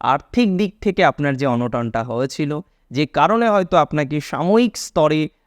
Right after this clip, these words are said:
মাথাটাকে একটু ডাউন করতে হয়েছে, এই জায়গাগুলো কিন্তু সঠিক একটা মোড়ে আসবে এই মাসটিতেই, সেপ্টেম্বরেই আমরা পাবো।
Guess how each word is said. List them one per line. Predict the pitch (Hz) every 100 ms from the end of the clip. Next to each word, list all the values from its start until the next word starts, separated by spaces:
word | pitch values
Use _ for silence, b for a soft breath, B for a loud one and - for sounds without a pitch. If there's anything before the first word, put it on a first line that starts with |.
| -
মাথাটাকে | 117 139 135 135 147
একটু | - 165
ডাউন | 143 127 127
করতে | 123 120 - 120
হয়েছে, | 123 127 - - - _ _ -
এই | 151
জায়গাগুলো | 143 117 110 110 110 107
কিন্তু | 113 110 107 160
সঠিক | - 143 139 202 180
একটা | 139 - 131
মোড়ে | 120 110 110
আসবে | 107 107 139 202 -
এই | 165 202
মাসটিতেই, | 165 110 - - - - - _ _
সেপ্টেম্বরেই | - 196 _ 220 208 175 127 110
আমরা | 107 117
পাবো। | - -